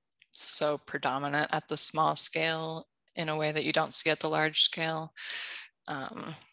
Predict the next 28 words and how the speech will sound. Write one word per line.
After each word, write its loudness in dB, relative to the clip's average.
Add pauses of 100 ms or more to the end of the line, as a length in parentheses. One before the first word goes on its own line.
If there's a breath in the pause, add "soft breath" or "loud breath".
(160)
I 0
saw 4
that 4
with, -2
even 2
with -4
the -4
mouse 2
robot, 2
it -2
was, 8 (480)
most 4
of -4
its, 4
um, -10 (540 loud breath)
motion 2
pattern 0
was, 4
like, -6 (300)
drifting, 0
uh, -2
sliding 4
across 0
the -12
floor 0
instead 0
of -6 (640 loud breath)
having -8